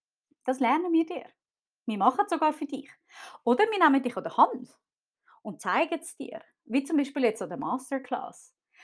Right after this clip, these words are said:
Auf das freue ich mich mega fest, wirklich. Das ist, das werden drei Übungen sein, die Nadja und ich dich eigentlich an der Hand nehmen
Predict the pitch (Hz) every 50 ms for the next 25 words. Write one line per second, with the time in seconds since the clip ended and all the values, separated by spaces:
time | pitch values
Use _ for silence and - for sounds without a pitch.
0 | - - - - - - - 247 247 - - - 226 226 233 240 - 226 - -
1 | - 214 196 196 196 214 208 - 190 196 - - - - 175 208 214 - - -
2 | - - - - - _ _ 214 214 - 277 277 277 - - - _ _ _ -
3 | _ _ _ 269 254 254 269 269 262 285 285 285 - 247 285 330 294 - 233 262
4 | 302 320 330 330 - 330 320 - - 269 277 233 247 247 247 - 233 214 220 262
5 | 311 302 294 294 277 277 277 - 226 220 208 190 185 185 226 294 349 - - -
6 | - - - - _ _ _ _ _ _ _ _ - 233 233 247 269 302 285 -
7 | 254 220 202 202 196 - 208 - - 165 170 208 277 285 302 269 262 262 349 403